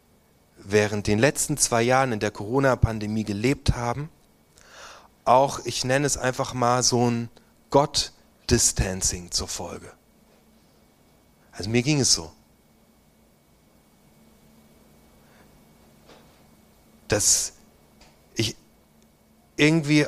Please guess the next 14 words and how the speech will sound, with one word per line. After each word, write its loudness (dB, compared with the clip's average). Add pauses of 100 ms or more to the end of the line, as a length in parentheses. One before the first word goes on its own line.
(140)
auch 0
das -2
Gefühl 0
hatte, 0
dadurch, 0
dass -2 (420)
man 0
diesen -2
Rhythmus 2
nicht -4
mehr 0
hat, -6
dass -6
man -8